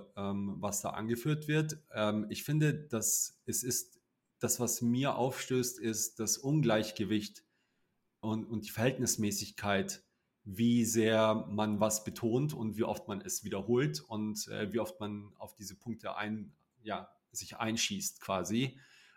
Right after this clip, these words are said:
und, ähm, all das Positive vernachlässigt, ähm,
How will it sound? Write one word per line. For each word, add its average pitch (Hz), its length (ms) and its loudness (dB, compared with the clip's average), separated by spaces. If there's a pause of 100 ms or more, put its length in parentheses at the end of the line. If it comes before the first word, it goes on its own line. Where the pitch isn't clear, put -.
(120)
und, 120 380 0
ähm, 110 360 2
all 120 320 4
das 117 260 0
Positive 110 540 -2
vernachlässigt, 104 1040 -2
ähm, 101 600 -2